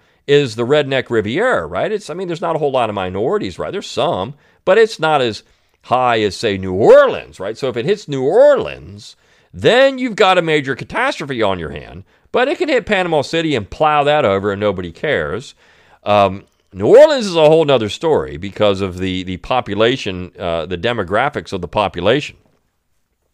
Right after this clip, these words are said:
So it's gonna be a big story. But you know what's amazing about that is, yeah, I mean,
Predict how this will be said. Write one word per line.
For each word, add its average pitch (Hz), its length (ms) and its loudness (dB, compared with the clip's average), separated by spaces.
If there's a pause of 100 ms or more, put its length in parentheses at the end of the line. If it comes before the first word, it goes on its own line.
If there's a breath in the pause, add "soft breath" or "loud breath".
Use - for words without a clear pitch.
(140)
So 180 140 -2
it's 175 80 -6
gonna 202 120 4
be 165 80 4
a 135 60 0
big 170 160 -4
story. 123 240 0 (280 soft breath)
But 202 200 -6
you 196 80 -8
know 220 140 0
what's 262 180 -4
amazing 185 480 -4
about 90 320 -6
that - 320 -10 (340 soft breath)
is, 143 220 -4
yeah, 214 160 -4
I 151 40 -10
mean, 107 200 -8